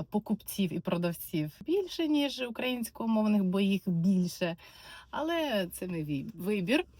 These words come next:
Е, тому і, як можу, так і балакаю. Так, далі, поїхали.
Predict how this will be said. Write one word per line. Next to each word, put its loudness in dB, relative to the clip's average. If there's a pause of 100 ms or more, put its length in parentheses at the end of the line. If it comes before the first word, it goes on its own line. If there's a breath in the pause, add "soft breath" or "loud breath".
(420 loud breath)
Е, 0
тому 2
і, -2
як -2
можу, 2
так -4 (140)
і -2
балакаю. -4 (640 loud breath)
Так, 0
далі, 4
поїхали. -2